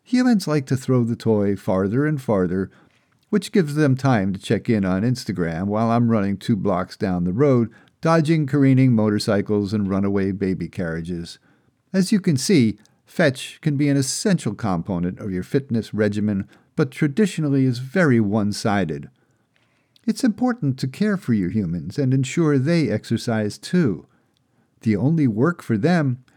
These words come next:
in this traditional game of fetch is the toss, and the primary muscle group they're exercising is the smartphone finger. It works better if you run in the general direction of the thrown toy and then ignore it.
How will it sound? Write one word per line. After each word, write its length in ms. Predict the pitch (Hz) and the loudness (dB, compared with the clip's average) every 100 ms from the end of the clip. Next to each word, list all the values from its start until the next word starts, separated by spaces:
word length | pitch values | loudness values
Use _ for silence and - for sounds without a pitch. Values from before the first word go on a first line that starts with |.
| _ - | _ -2
in 140 | 131 | 2
this 200 | 110 104 | 2 0
traditional 640 | - 98 90 147 131 123 104 | -2 -2 0 -2 0 0 2
game 320 | 127 127 110 | 2 2 2
of 100 | 92 | -2
fetch 460 | - 156 143 - - _ - | -2 -2 -2 -8 -20 _ -6
is 220 | 202 - | -6 -6
the 100 | 185 | -4
toss, 580 | - 214 131 - - - _ _ _ - | 0 2 0 -6 -16 -18 _ _ _ -4
and 180 | 160 | -2
the 60 | 151 | -2
primary 460 | 135 190 180 151 127 | 0 4 4 6 4
muscle 360 | 120 117 117 | 4 2 -2
group 300 | 95 110 95 | 2 0 0
they're 180 | 117 - | -2 -2
exercising 760 | 113 - 110 117 104 95 95 92 | -4 -4 -2 -2 -2 -2 -2 -2
is 120 | 87 | -4
the 60 | |
smartphone 720 | 92 - 117 104 - 90 160 160 | -8 -2 -2 -2 -4 -4 -6 -6
finger. 560 | 127 98 87 - - - _ _ _ _ _ _ _ _ _ _ _ | -4 -2 -4 -8 -14 -20 _ _ _ _ _ _ _ _ _ _ _
It 100 | 240 | -2
works 320 | 254 269 254 - | 2 2 2 0
better 360 | 220 196 120 | 2 4 4
if 160 | 123 156 | 4 2
you 80 | 139 | 2
run 320 | 147 175 143 | 2 2 2
in 80 | 123 | 2
the 80 | |
general 380 | 120 143 147 127 | 2 0 0 0
direction 520 | 113 123 156 - 131 | 2 0 0 -2 -4
of 60 | 110 | -2
the 80 | 107 | -4
thrown 460 | - 131 120 113 | -2 0 2 2
toy 500 | 104 - 160 120 101 104 _ _ - | 0 -2 2 2 2 -2 _ _ -2
and 140 | 233 | 2
then 140 | 226 220 | 4 2
ignore 400 | 214 240 233 135 | 2 4 4 4
it. 200 | - | 0